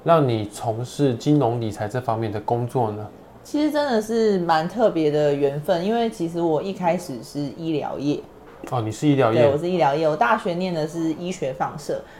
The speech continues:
Speaker 2: 对，那当然也是因为，呃，接触了金融业，发现其实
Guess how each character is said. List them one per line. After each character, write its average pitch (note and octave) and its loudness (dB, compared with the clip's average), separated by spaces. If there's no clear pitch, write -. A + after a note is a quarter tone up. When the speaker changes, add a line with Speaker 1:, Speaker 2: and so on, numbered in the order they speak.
Speaker 2:
对， E3 -6
那 A3+ 0
当 B3+ 4
然 G#3 2
也 D3+ 0
是 F#3+ -4
因 G3+ 0
为， G3 4
呃， D3+ -2
接 A3 8
触 A#3+ 2
了 F3 6
金 F#3+ 0
融 D#3+ 0
业， F3 2
发 G3+ 2
现 A#3 -2
其 F#3+ -4
实 G3 -2